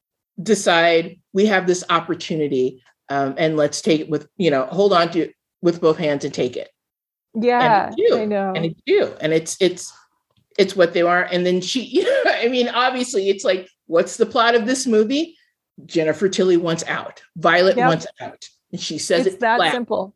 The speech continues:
Speaker 1: That
Speaker 2: Yep.
Speaker 1: is plot fuel. That is it.
Speaker 2: Mm-hmm.
Speaker 1: Um, and she wants out, but she wants out with Corky. That's the thing. And she proves that time and again,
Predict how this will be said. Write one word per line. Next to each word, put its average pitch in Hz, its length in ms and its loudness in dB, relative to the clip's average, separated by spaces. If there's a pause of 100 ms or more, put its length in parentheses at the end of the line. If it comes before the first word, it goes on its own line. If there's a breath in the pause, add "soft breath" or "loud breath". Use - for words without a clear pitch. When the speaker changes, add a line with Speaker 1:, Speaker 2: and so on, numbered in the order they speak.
(160)
Speaker 1:
That 180 220 2
Speaker 2:
Yep. 185 80 2
Speaker 1:
is 185 100 -10 (160)
plot 175 280 -2
fuel. 117 380 -8 (180)
That 175 240 4
is 180 140 0
it. 208 60 -4
Speaker 2:
Mm-hmm. 214 340 0 (540)
Speaker 1:
Um, 151 380 0 (320 soft breath)
and 190 180 4
she 254 180 -2
wants 202 320 0
out, 170 240 2
but 190 100 -6
she - 180 -2
wants 170 360 2
out 156 300 2 (140)
with 160 320 0
Corky. - 480 -2 (840)
That's 165 420 0
the 170 80 0
thing. 156 240 2
And 160 160 0
she 196 220 -6
proves 247 340 0
that 139 220 2
time 180 340 0
and 233 80 0
again, 240 480 0